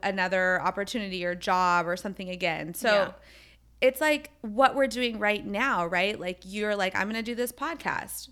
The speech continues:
Speaker 1: I'm gonna be a host. I'm gonna create momentum and opportunity and following and energy." And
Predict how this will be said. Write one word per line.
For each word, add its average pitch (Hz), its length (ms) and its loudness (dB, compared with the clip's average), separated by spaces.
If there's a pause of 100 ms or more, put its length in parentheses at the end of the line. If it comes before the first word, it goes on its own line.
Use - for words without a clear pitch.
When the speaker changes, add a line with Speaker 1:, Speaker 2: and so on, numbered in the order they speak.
(200)
Speaker 1:
I'm 190 120 -6
gonna 208 140 -6
be 226 100 -6
a 233 80 -2
host. 247 400 -2
I'm 190 120 -4
gonna 196 200 -4
create 202 520 -2
momentum 202 540 -2
and 185 100 -4
opportunity 190 640 -4
and 180 160 -8
following 190 560 -2
and 175 140 -8
energy." 185 640 -6 (440)
And 190 300 -4